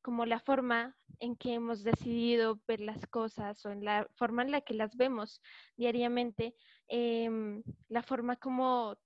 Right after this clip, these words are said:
por ejemplo, em, yo siempre digo que yo, l-, o bueno, a mí me gusta ver la vida <laughs> así, ¿no? Yo veo pasar por la calle l-, personas y l-,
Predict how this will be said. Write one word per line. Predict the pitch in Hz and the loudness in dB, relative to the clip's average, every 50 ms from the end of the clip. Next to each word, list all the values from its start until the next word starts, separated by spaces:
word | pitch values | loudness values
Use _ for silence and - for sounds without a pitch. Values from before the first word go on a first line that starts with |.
| _ _ | _ _
por | 240 240 | -4 -2
ejemplo, | 233 - - 254 240 220 214 208 208 233 - _ _ - - _ _ _ _ | 0 -2 -2 -2 -4 -6 -8 -10 -10 -10 -12 _ _ -20 -20 _ _ _ _
em, | 220 220 214 214 208 208 208 208 208 208 208 214 247 - _ _ _ _ _ _ _ _ _ _ - | -6 -4 -4 -4 -4 -4 -6 -6 -8 -10 -10 -14 -16 -18 _ _ _ _ _ _ _ _ _ _ -4
yo | 240 233 | -4 -4
siempre | - - 254 247 214 254 233 233 | -2 -2 -2 -2 0 2 2 2
digo | 247 254 247 214 254 247 247 | 2 0 4 4 4 4 4
que | - 262 254 247 254 202 208 - _ | 4 6 6 6 6 4 0 -10 _
yo, | - 240 240 233 220 220 214 | 2 4 6 6 6 6 4
l-, | 214 208 220 226 226 226 233 - - - _ _ | 2 0 -4 -6 -8 -8 -10 -12 -16 -20 _ _
o | - 233 | 0 2
bueno, | 240 247 240 226 | 2 2 4 2
a | 226 | 2
mí | 233 240 233 | 2 2 2
me | 240 240 240 | 4 4 4
gusta | 226 269 262 - 254 240 | 4 2 2 4 4 6
ver | 240 240 220 | 6 4 4
la | 233 240 | 4 6
vida | 240 240 277 - | 6 8 8 6
<laughs> | |
así, | 277 - - 247 247 262 | 6 4 4 2 4 2
¿no? | 262 - 277 277 294 311 - - - 427 - _ - - - - - - - | 4 2 2 0 0 -2 -6 -6 -8 -8 -4 _ 4 4 4 4 2 0 -2
Yo | 269 208 269 262 262 233 214 190 | 4 8 10 10 10 8 6 4
veo | - 240 240 254 254 254 262 254 - - - _ _ _ _ _ _ _ | 4 4 6 8 8 8 6 4 2 -2 -10 _ _ _ _ _ _ _
pasar | - 262 - - 294 226 214 | 4 6 6 8 4 4 4
por | - 240 220 | 0 0 2
la | 240 262 277 | 4 2 2
calle | - 277 247 247 202 233 240 233 233 214 - | 4 2 2 2 2 4 4 4 4 2 0
l-, | 202 226 233 214 | -2 -6 -8 -2
personas | - 247 240 240 240 - 269 247 233 233 226 233 - - | 0 0 0 2 2 2 2 2 2 2 0 -2 -2 -2
y | 233 226 | -4 -4
l-, | 220 220 214 | -4 -6 -12